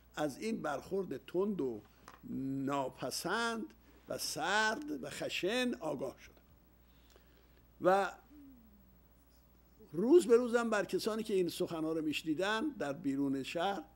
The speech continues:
افزوده می‌شد. در نتیجه طبق همون عادتی که هر، اه،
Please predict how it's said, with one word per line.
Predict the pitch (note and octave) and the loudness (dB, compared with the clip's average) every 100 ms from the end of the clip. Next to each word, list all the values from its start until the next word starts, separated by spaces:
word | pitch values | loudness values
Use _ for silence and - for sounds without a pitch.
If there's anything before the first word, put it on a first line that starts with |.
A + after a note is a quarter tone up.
| - | -10
افزوده | - - - A2 | -8 -6 -8 -12
می‌شد. | - - - _ - - - - - - - - - _ - _ - - | -16 -18 -20 _ -20 -20 -20 -20 -20 -20 -20 -20 -20 _ -20 _ -20 -2
در | G3 B3 | 4 6
نتیجه | C4 B3+ A#3 A3 | 6 0 -2 -4
طبق | A3 A3+ G3+ | 0 0 2
همون | G3+ F#3+ G3 | -2 0 -2
عادتی | F3+ D3 C#3 F3+ F#3 F3 | -2 -2 0 0 -2 -2
که | F#3 D#3+ | 0 2
هر، | E3 | 0
اه، | D#3+ | -4